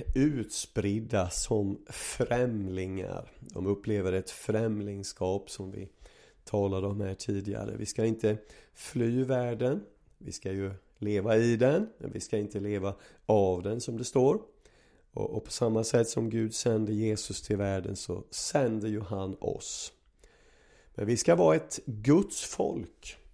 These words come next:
i världen. Vi är avskilda för ett uppdrag. Visa på ett alternativt sätt att leva.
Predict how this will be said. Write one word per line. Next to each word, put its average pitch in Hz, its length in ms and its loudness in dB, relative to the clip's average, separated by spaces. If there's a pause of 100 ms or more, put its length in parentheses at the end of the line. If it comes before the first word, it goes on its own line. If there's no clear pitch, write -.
i 139 80 -2
världen. 101 400 -4 (460)
Vi 98 120 -4
är 101 220 0 (480)
avskilda 143 1000 4 (280)
för 113 260 -2
ett 113 180 0
uppdrag. - 640 -4 (420)
Visa 123 380 0
på 110 200 0
ett 110 160 -4 (100)
alternativt 120 920 2
sätt - 400 0
att 101 180 -4
leva. 113 460 2